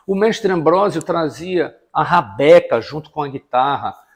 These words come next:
e o Cascabulho, no meu caso, né, depois seguindo carreira solo, trazia também esse som folk, né, esse som country, esse som da terra, esse som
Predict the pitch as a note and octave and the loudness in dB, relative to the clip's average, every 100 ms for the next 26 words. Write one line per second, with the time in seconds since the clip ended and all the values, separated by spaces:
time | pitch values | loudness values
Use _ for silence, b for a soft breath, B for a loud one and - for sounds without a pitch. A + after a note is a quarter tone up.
0 | b b G3+ A#3+ A#3+ G#3 F#3+ - D3 C#3 | b b -4 -2 0 0 0 -2 0 0
1 | F3+ F#3 E3+ D3 - C#3 F3 E3 C#3 C#3+ | -2 -2 -6 -6 -4 -2 -2 -4 -6 -6
2 | C3 - C#3+ C#3 - C#3+ C3+ C3 C3+ B2 | -6 -4 -4 -4 -8 -8 -8 -4 -4 -4
3 | A#2 A2 - D3+ E3 A#2 _ _ _ - | -6 -8 -4 -2 -2 -6 _ _ _ -4
4 | F3+ F3 F3 F3 G3+ E3+ D#3+ D#3+ - - | 0 0 -2 -2 -4 -4 -2 -2 -6 -12
5 | - D3 - - D3+ D#3+ D#3+ C#3+ C3 - | -10 -10 -10 -4 2 2 2 -4 -12 -12
6 | C3 C3 B2 - C3+ D#3 D3+ A#2 B2 B2 | -16 -16 -8 0 0 0 -4 -4 -6 -6
7 | B2+ - C3 A#2+ B2+ - - C3+ C#3+ C3+ | -12 -14 -12 -6 -6 -6 -2 0 0 -2
8 | B2 B2+ - C3 | -6 -10 -14 -14